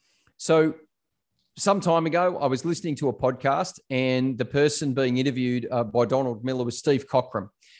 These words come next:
And I thought, "Gosh, he resonates with what I'm saying." I look him up and I follow the rabbit trail. I find this, uh, website that he's part of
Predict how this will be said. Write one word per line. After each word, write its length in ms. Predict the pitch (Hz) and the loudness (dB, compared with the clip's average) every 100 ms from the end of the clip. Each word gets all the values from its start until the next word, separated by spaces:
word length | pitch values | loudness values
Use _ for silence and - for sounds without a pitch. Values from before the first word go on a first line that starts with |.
| _ | _
And 100 | 143 | -2
I 60 | 143 | 0
thought, 380 | 156 151 - - | 2 0 0 -2
"Gosh, 340 | 214 208 - - _ | -2 -2 -6 -12 _
he 180 | 135 135 | -4 -2
resonates 640 | 120 120 117 113 110 - | 2 0 0 -2 -2 -6
with 100 | 120 | -6
what 180 | 110 120 | 0 0
I'm 140 | 113 | 0
saying." 400 | 107 117 123 143 - | 0 0 0 -2 -2
I 60 | 143 | 0
look 240 | 170 170 | 0 0
him 120 | 127 | 2
up 260 | 131 135 - _ _ _ _ _ - | 2 2 -4 _ _ _ _ _ -2
and 280 | 135 135 135 | 2 2 2
I 80 | 139 | -2
follow 320 | - 185 175 | 2 4 6
the 100 | 135 | 4
rabbit 300 | 127 123 131 | 4 4 2
trail. 580 | - 127 123 120 113 - _ _ | -2 0 2 2 -2 -8 _ _
I 80 | 123 | -12
find 400 | 120 175 165 156 | -2 2 4 4
this, 420 | 143 127 - - - | 2 0 -2 -12 -6
uh, 160 | 123 120 | -2 0
website 720 | 123 127 - 123 120 123 120 | 2 0 0 2 2 -2 -4
that 100 | 113 | -2
he's 160 | 127 | -4
part 320 | - 123 117 | -2 2 4
of 320 | 110 110 110 | 4 4 0